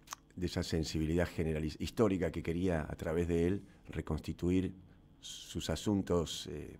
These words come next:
de base que habían estado en juego en la época de Cristina y que, de algún modo, después de Macri, uno esperaba que algo de esa impronta colectiva se restituyera, se regenerara y estableciera su,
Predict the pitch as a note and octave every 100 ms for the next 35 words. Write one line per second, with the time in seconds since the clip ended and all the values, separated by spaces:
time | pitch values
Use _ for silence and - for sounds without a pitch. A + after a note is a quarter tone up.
0 | - D#2+ F2+ A2+ G2+ - D2 - - D2
1 | D#2 D2 - D2+ D2 C#2+ E2 D2+ D2 C2
2 | - C2 C2 C#2 - C#2 C#2+ D#2 - F2
3 | E2 F#2+ - - - - - - - -
4 | - - - - C#2+ C2 - - - D2+
5 | E2+ F2 F#2 D#2+ C2+ - - - D#2+ D#2
6 | D#2 G#2+ F2 D#2 C#2+ E2 D#2+ - D#2+ E2
7 | D#2+ D2+ - D#2 E2 D2+ D#2+ G2 - D#2
8 | C#2 - - E2 C#2+ - G#2 G#2 E2 D2+
9 | B1+ - - - C#2 C#2 - G2 F#2+ E2
10 | C#2+ - - - - - - - - C#2+
11 | D2 - D#2 D#2+ D2+ F#2+ F#2+ E2 D#2+ D#2+
12 | D#2 - D#2 D#2 F#2 F#2 E2 D2 C#2 E2+
13 | D2+ C#2+ F2+ F2 - D#2+ C#2